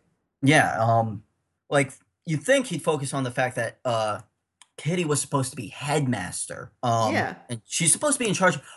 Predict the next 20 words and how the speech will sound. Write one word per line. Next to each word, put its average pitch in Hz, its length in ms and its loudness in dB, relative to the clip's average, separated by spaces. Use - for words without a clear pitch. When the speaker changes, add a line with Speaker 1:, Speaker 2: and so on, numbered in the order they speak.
Speaker 1:
all 160 260 -4
these 196 260 -2
students. 214 500 -2
That's 143 180 0
her 160 100 -2
responsibility. 185 840 2
Speaker 2:
Well, 277 140 2
especially 311 460 4
while, 190 720 4
um, 185 480 0
'cause, 269 120 -4
I 277 40 2
mean, 269 100 0
she's 339 260 -2
headmaster 226 480 0
of 208 60 -2
the 185 40 -2
Jean 180 200 -2
Grey 185 180 0
School. 156 520 0